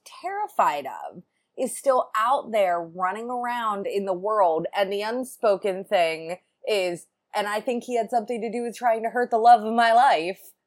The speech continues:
So that crossed a line. Like, you can hurt me as much as you want, Chino, but you can't hurt my baby Val.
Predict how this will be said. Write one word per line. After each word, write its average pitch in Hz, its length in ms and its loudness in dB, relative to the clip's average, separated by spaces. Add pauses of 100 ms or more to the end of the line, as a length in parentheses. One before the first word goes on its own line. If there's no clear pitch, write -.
So 190 380 8
that 196 260 2
crossed 214 460 4
a 208 80 6
line. 160 560 2
Like, 190 220 0
you 214 120 -6
can 220 160 -4
hurt 208 220 -2
me 202 120 -4
as 190 120 -6
much 196 160 -2
as 190 160 -6
you 202 120 -4
want, 233 260 -4
Chino, 165 640 -2
but 170 400 2
you 180 180 -14
can't 240 280 2
hurt 226 160 -2
my 208 100 -4
baby 202 320 -4
Val. 185 540 -4